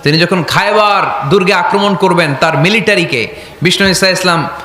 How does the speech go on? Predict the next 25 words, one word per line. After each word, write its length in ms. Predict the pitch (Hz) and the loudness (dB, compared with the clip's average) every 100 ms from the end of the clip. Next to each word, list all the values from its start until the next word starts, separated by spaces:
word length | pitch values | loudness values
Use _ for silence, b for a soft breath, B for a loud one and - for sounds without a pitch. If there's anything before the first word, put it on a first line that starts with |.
| - 131 | -8 0
মিলিটারিকে 580 | 170 214 180 190 185 | 2 2 0 0 0
পাঁচ 260 | 160 196 202 | 0 0 0
ভাগে 280 | 170 185 170 | 0 0 0
ভাগ 160 | 160 135 | 0 -2
করতেন, 300 | 131 - 107 98 - - - - - - - - - - - | -4 -4 -8 -10 -12 -14 -18 -20 -20 -20 -20 -20 -20 -20 -4
পাঁচ 200 | 160 202 | 0 0
ভাগে 280 | 220 190 247 | 2 2 2
ভাগ 180 | 247 240 240 | 2 2 0
করতেন। 320 | 226 220 175 | 0 0 -2
কি 160 | - | -2
কমান্ডার 520 | 233 226 226 262 247 226 | -2 0 0 2 2 0
ছিলেন 300 | - 214 190 | 0 0 0
তিনি! 320 | 156 156 107 - - - - - - - - | 0 -2 -2 -10 -16 -20 -20 -20 -20 -18 -4
এক 220 | 190 185 | -2 2
ভাগের 240 | 208 214 | 2 2
নাম 320 | 214 208 190 170 - | 0 0 0 -4 -2
মোকাদ্দামাতুল 760 | 180 220 208 226 226 226 220 | -2 0 0 0 0 0 2
জাইশ, 480 | 156 208 214 185 - - | 2 2 2 0 -4 -4
ফ্রন্ট 380 | - 208 226 214 - - | 0 2 2 -2 -4 0
উইং, 380 | 160 185 147 104 - - - - - - - - | 2 2 0 -4 -10 -16 -16 -18 -18 -20 -20 -6
ডান 260 | 135 196 214 | -2 0 0
দিকে 180 | 226 226 | 2 2
একটা 240 | 208 208 | 0 -2
থাকতো 280 | 202 202 190 | -2 -2 0
মাইমানা 640 | 180 214 214 175 117 95 | 2 2 0 0 -2 -6